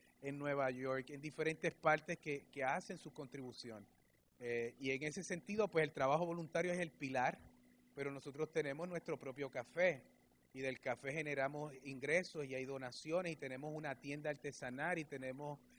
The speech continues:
eh, una radio comunitaria que vende anuncios también, porque tiene que ser un proyecto económico. Así que, eh, en ese sentido, pues, llegan, llegan aportaciones de diferentes vías a Casa Pueblo. Este es el expediente de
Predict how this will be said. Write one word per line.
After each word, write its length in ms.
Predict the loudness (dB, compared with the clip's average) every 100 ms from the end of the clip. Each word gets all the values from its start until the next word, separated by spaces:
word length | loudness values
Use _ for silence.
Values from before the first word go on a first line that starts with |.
| -12
eh, 520 | -4 -2 -2 -4 -6 -6
una 200 | -2 0
radio 500 | 4 6 8 6 2
comunitaria 680 | 0 0 -4 2 2 2
que 120 | 2 2
vende 240 | 2 2
anuncios 500 | 2 2 -4 -6 -6
también, 420 | -4 -4 -2 -4
porque 220 | -4 -10
tiene 280 | -8 -6 -6
que 160 | -4 -6
ser 240 | -2 -4
un 100 | -4
proyecto 440 | -6 -2 -2 -2 -6
económico. 720 | -4 -4 -4 -6 -2 -2 -2 _ _ _ _ _ -4
Así 320 | -4 -4 -6
que, 400 | 2 4 4 0 0
eh, 460 | 2 2 0 -4
en 160 | -4 0
ese 220 | 0 0
sentido, 460 | 0 0 2 2 4
pues, 160 | 4
llegan, 460 | 4 6 6 4 0
llegan 320 | 0 0 0
aportaciones 640 | 0 0 0 -4 -4 -6 -2
de 60 |
diferentes 720 | -2 -2 -2 -2 -2 -2 -2 -2
vías 400 | 2 2 0 -6 -20 -14 -2
a 120 | -2
Casa 340 | 0 -2 -2
Pueblo. 480 | -2 2 2 2 -6
Este 260 | -8 -4 0
es 60 | 2
el 80 |
expediente 480 | 0 -2 -4 -4 -6
de 240 | -6 -6